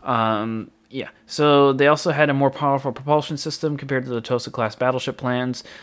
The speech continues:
uh, modified secondary armament arrangements, and they, uh, did carry the same main battery of ten, uh, sixteen point one or, uh, four hundred ten, uh, millimeter guns,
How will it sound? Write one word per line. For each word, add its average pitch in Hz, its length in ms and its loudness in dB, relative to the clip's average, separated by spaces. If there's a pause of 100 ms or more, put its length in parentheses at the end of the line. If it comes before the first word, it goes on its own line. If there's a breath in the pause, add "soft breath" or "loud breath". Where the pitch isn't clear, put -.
(200 loud breath)
uh, 110 580 2
modified 139 520 0
secondary 185 580 0
armament 175 480 0
arrangements, 170 640 -4
and 131 320 -4
they, 127 260 -2
uh, 117 440 -2 (120)
did 175 240 -2
carry 165 300 2
the 151 160 -2
same 135 320 0
main 127 240 0
battery 107 320 0
of 113 180 -2
ten, 107 360 -4
uh, 98 380 -4 (100)
sixteen - 540 -8
point 110 240 -4
one 101 220 -2
or, 98 120 -6 (500 loud breath)
uh, 95 380 0
four - 360 -6
hundred 104 220 -4
ten, 98 240 -6
uh, 95 140 -4
millimeter 98 480 -4
guns, 147 420 0